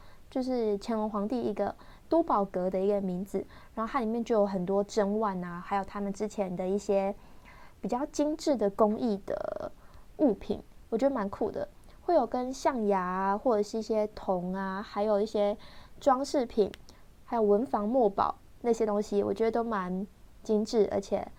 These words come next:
蛮有特色的，大家可以去看看，你会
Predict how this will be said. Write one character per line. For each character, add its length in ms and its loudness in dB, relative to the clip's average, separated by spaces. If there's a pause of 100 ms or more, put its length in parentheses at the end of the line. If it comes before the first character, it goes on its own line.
(540)
蛮 140 -2
有 100 -2
特 280 0
色 220 2
的， 280 -6
大 140 0
家 80 0
可 160 2
以 40 4
去 120 4
看 240 -2
看， 180 -4 (460)
你 80 2
会 260 6